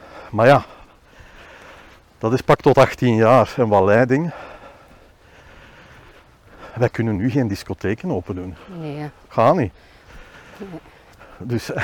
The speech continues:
Speaker 1: <laughs> en
Speaker 2: Nee.
Speaker 1: ik durf niet zeggen van wanneer dat die kunnen opengaan, het allerlaatste. En dat is vervelend, want dan, ja, dat is ook manifest oneerlijk, hè?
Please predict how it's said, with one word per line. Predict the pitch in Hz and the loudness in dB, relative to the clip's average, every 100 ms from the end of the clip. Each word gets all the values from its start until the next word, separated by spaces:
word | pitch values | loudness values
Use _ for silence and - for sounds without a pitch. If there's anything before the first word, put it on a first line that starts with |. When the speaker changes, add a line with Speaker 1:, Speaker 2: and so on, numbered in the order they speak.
| - | -4
Speaker 1:
<laughs> | - 156 - | 2 0 2
en | 147 104 - | -2 -2 -12
Speaker 2:
Nee. | 180 160 - - - | -14 -14 -16 -20 -10
Speaker 1:
ik | 113 95 | -8 -2
durf | 117 - | -4 -2
niet | 110 | -4
zeggen | - 127 135 | 2 2 4
van | 143 | 2
wanneer | 147 151 190 | 0 0 0
dat | 196 - | -2 -4
die | - | -4
kunnen | 127 113 107 | -4 -2 -2
opengaan, | 101 110 101 98 | -4 -4 -6 -6
het | - | -2
allerlaatste. | 123 139 127 123 135 - - 98 - - - - _ _ _ _ - - - - - - - - - - _ - - | 0 2 0 0 -2 -10 -12 -14 -16 -20 -20 -20 _ _ _ _ -20 -20 -20 -20 -20 -20 -20 -20 -20 -20 _ -20 -6
En | 113 | -2
dat | 117 | 0
is | - | 2
vervelend, | 131 113 131 165 156 | 2 6 6 6 2
want | 131 127 | -2 0
dan, | 123 117 120 - - - - - - - - _ _ _ _ - - - - - - - - - - | 0 0 -2 -8 -16 -18 -20 -20 -20 -20 -20 _ _ _ _ -20 -20 -20 -20 -20 -20 -20 -20 -20 -14
ja, | - | -12
dat | - 90 | -10 -12
is | |
ook | 110 - | -10 -4
manifest | 110 113 117 - | -4 -4 -6 -4
oneerlijk, | 107 110 175 202 160 | -4 0 0 0 -4
hè? | 196 | -4